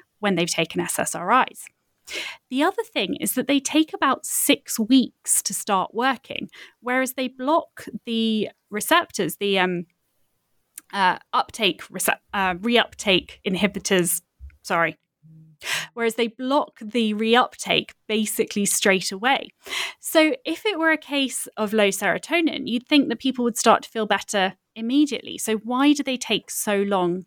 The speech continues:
to start working? And scientists are still trying to figure out why that is. There's a few different reasons. Um, there's a, a few ideas that I go into in the book about, uh, how it might be having knock-on effects on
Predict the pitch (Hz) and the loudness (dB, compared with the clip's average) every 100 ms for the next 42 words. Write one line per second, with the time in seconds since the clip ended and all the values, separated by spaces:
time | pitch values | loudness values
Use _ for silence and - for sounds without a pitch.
0 | - - - 180 - 220 220 - - 214 | -8 -4 0 0 2 2 2 0 -12 -12
1 | - - 226 220 277 294 294 269 247 - | -10 -10 -8 -4 0 0 0 -4 -2 -2
2 | - 262 240 247 240 - 233 220 208 202 | -2 -2 0 0 -2 -6 -2 2 2 2
3 | 202 - 214 202 202 196 - - _ 175 | -2 -4 -6 0 2 2 0 -8 _ -14
4 | 185 185 175 156 165 202 214 - - 214 | 0 2 2 0 0 2 2 -2 0 0
5 | 196 - - - 214 - - 294 294 254 | 0 -6 -12 -10 -10 -8 -2 0 2 -2
6 | - 220 - 226 233 320 359 453 - - | -6 -10 -2 0 2 4 4 2 -6 -4
7 | 202 190 196 202 - - - - 220 196 | 0 0 -2 -8 -12 -14 -10 0 2 2
8 | - - _ _ - - _ 220 - 269 | -4 -10 _ _ -10 -10 _ -10 -4 0
9 | 262 233 220 208 - - 208 208 190 190 | 2 2 0 -2 -4 -4 0 0 0 -2
10 | - 190 185 180 226 - - - 208 175 | -2 0 0 -2 -2 -2 -4 -10 -4 2
11 | 180 175 - - 196 190 175 170 - 214 | 2 2 -4 -14 -4 0 2 0 -2 0
12 | 190 180 202 190 202 185 196 190 196 208 | 0 2 0 0 -2 2 2 2 0 0
13 | 214 196 196 190 - - - _ 202 185 | 0 -2 0 -4 -4 -8 -10 _ 0 0